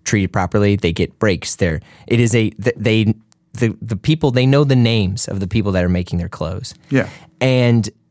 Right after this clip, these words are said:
Speaker 1: w-, you know, 'cause when you said fast fashion, so much of that is, like, especially for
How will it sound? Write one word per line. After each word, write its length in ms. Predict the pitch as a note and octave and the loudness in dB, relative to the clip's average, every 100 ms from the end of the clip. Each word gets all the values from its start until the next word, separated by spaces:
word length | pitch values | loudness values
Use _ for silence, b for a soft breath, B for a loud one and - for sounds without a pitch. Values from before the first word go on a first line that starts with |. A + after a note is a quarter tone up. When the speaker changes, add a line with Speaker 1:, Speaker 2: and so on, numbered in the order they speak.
| - | -10
Speaker 1:
w-, 180 | B2 C3 | -2 0
you 60 | |
know, 80 | A#2 | 2
'cause 160 | B2 A#2+ | 2 2
when 100 | C#3+ | 2
you 80 | |
said 200 | C3+ B2 | 2 -2
fast 340 | - A#2 G#2+ - | 0 -2 -2 -2
fashion, 580 | B2 C#3+ C#3+ G#2 G2 F#2 b b b b b | -2 -2 -2 0 0 -2 b b b b b
so 220 | - D3 | 0 2
much 200 | C#3+ D#3 | 2 2
of 60 | C3 | 0
that 160 | A2 G2+ | 2 0
is, 160 | F#2+ | 0
like, 340 | G2+ F#2 F2 - | 0 -2 -2 -4
especially 480 | A#2+ - C3+ B2 A#2+ | -4 -2 -2 0 -2
for 280 | - G2+ | 0 -2